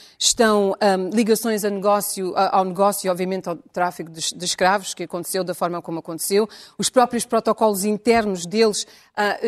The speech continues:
geram em si, e podem gerar em si, ahm, racismo. E isto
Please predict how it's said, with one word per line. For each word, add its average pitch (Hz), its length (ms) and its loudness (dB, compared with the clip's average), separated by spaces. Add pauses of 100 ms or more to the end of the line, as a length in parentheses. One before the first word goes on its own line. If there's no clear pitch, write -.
(140)
geram 214 600 2
em 202 140 -2
si, 240 400 0 (220)
e 196 80 -4
podem 214 300 2
gerar 208 240 2
em 202 80 0
si, 226 380 -4
ahm, 190 300 -2 (120)
racismo. 208 520 -2
E 247 100 2
isto - 240 -6